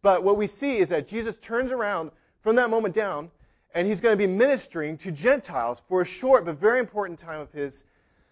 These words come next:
ministry. So then what happens is that, you can have the map again, sorry. It's, it's kinda interesting, and the reason I have the map is 'cause of the funny phrase that Mark uses. He says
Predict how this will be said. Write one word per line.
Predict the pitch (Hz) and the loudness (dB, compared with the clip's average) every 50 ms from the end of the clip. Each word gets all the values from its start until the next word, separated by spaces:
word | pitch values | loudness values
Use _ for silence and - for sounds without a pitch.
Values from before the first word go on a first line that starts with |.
| _ _ _ _ _ - | _ _ _ _ _ -6
ministry. | 151 170 208 220 202 - - - - 127 120 123 | 4 6 6 6 6 2 -2 -10 -10 -10 -10 -10
So | - - 220 220 | 0 4 6 6
then | 220 214 | 6 6
what | 214 240 240 220 | 6 4 2 2
happens | 233 247 233 240 226 202 160 135 175 | 0 -2 -2 -2 -2 -4 -4 -4 -6
is | 180 151 160 | -6 -2 2
that, | 196 180 175 160 - - _ _ _ _ | 4 4 4 2 0 -8 _ _ _ _
you | 160 | -20
can | _ 156 | _ _
have | 170 147 | -20 -18
the | 127 | -18
map | 117 113 117 123 _ | -16 -18 -18 -20 _
again, | 131 139 143 139 131 | -20 -20 -20 -20 _
sorry. | 127 - 107 117 127 _ _ _ _ _ _ _ _ _ _ _ - _ _ _ _ _ _ _ | -20 -20 -20 -20 -20 _ _ _ _ _ _ _ _ _ _ _ -20 _ _ _ _ _ _ _
It's, | 180 170 160 | -4 -4 -4
it's | - 202 156 | -4 -8 -8
kinda | - - 233 240 262 | -6 -2 4 4 4
interesting, | 240 214 208 - - - 165 156 | 4 4 0 -4 -4 -4 -2 0
and | 156 170 | 0 2
the | 185 | 2
reason | 226 226 196 214 | 2 2 2 0
I | 196 | -2
have | 208 190 | -2 -2
the | 185 | -2
map | 185 180 165 156 156 | -2 -2 -2 -2 -4
is | 143 | -8
'cause | - - 175 147 | -12 -14 -12 -10
of | 160 156 | -10 -10
the | - _ _ _ _ - | -10 _ _ _ _ -2
funny | 226 233 269 269 | 0 0 2 0
phrase | 214 - _ 214 220 208 175 131 123 117 107 - - _ _ 147 | -2 -4 _ -2 -2 0 0 -4 -6 -8 -14 -20 -20 _ _ _
that | 180 170 156 165 | -4 -4 -4 -2
Mark | 175 196 196 202 196 165 | 0 0 0 0 -2 -6
uses. | 202 202 160 147 131 120 - _ _ _ _ _ _ _ _ _ _ _ _ _ _ _ _ | -10 -10 -8 -10 -12 -14 -16 _ _ _ _ _ _ _ _ _ _ _ _ _ _ _ _
He | _ 226 269 294 285 | _ 0 0 0 0
says | - - 208 196 175 175 170 170 - - - _ | 0 2 2 4 4 4 0 -2 -4 -12 -20 _